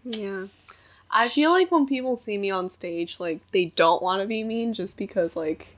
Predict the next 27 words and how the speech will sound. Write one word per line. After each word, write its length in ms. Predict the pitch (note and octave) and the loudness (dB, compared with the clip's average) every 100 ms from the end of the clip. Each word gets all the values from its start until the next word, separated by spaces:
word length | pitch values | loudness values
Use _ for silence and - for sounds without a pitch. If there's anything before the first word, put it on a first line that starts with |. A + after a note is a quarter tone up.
| - _ _ - - | -20 _ _ -6 0
I 140 | A3 | 4
don't, 280 | D4+ D#4 - _ _ _ _ - | 4 4 0 _ _ _ _ -2
I 40 | |
don't 160 | D4+ F#4 | 2 4
know 140 | F#4 | 4
how 140 | D4 A#3+ | 2 -2
I 80 | G3+ | -4
come 180 | G3 | -8
across, 340 | F3+ - E3 - | -8 -2 -2 -2
but, 140 | F#3 | -4
like, 160 | G3 F#3 | -2 2
I'm 160 | G3 G#3 | 0 2
assuming 480 | - - A3+ A3 G3+ | -2 -2 -2 -2 0
that, 160 | F3+ | 0
like, 200 | F#3+ F3+ - | 0 -2 -2
I 140 | F3+ | -2
come 200 | - F3+ | -2 -6
across 400 | E3+ D#3+ D3+ - | -2 2 2 0
as, 120 | E3+ | -6
like, 200 | D#3 D#3 - | -6 -2 4
a 100 | E3+ | 4
little 320 | E3+ E3+ D#3+ | 4 -2 -2
girl 540 | D#3 D#3 D#3 D#3 E3 - - - _ - | 0 0 0 0 -4 -8 -20 -20 _ -10
and, 160 | E3 D#3 | -4 -2
like, 360 | C#3+ C#3 - - E4 - - | -4 -6 -12 -18 -18 -18 -2
I'm 160 | F3+ | 0
a, 100 | E3+ | 0